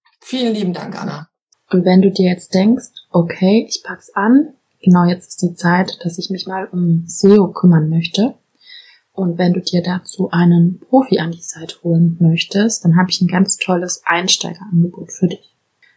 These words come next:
Speaker 2: Nächste Woche, am Freitag, den dreißigsten April, mache ich einen seo-Workshop zum Thema Wir optimieren deinen Blogartikel.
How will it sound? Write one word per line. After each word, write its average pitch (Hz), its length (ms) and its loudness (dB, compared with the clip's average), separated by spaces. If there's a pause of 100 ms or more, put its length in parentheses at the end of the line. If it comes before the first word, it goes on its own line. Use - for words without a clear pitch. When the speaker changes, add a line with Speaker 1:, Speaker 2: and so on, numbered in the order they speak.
(140)
Speaker 2:
Nächste 202 480 -2
Woche, 170 260 -6 (420)
am 175 140 2
Freitag, 202 840 -2
den 170 420 2 (260)
dreißigsten 196 540 -4
April, 208 460 -2 (1080)
mache 196 220 2
ich - 160 -4
einen 170 300 -6
seo-Workshop 185 1120 0
zum 180 240 0
Thema 185 540 2
Wir 202 260 0
optimieren 175 720 0
deinen 170 520 2 (100)
Blogartikel. 170 1300 -2